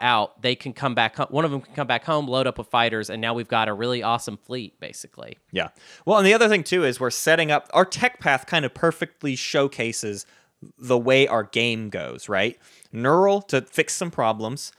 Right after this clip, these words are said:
Speaker 2: into Fighter two to secure our slice with a plastic advantage, into Carrier two and Exos to punch, to, to,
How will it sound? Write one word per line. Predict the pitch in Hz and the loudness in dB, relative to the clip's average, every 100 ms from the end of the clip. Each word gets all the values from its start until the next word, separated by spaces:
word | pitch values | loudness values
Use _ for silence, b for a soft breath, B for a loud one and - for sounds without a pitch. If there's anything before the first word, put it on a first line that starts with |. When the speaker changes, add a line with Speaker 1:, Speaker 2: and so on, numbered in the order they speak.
| b b - | b b -4
Speaker 2:
into | 135 120 | -2 -2
Fighter | - 139 175 175 | 2 4 4 0
two | - - 240 143 139 b - | -2 2 4 6 4 b -8
to | 131 | -6
secure | - 117 - 160 175 | -6 -6 -2 2 4
our | 170 | 2
slice | - 156 160 - | 2 2 2 0
with | 127 | -6
a | |
plastic | - 160 180 147 | 2 2 2 -4
advantage, | 117 113 113 113 - B B - | -2 -2 -2 -4 -8 B B 0
into | 180 165 165 139 | 0 2 2 0
Carrier | - 165 160 165 | 0 0 2 2
two | 160 - 147 | -2 0 2
and | 131 | 2
Exos | 190 - 120 - b | 2 2 0 -2 b
to | - 92 _ _ | -10 -10 _ _
punch, | - 170 101 - - - | -2 0 0 -4 -8 -4
to, | 113 | -4
to, | 104 - 113 110 | -4 -4 -4 -2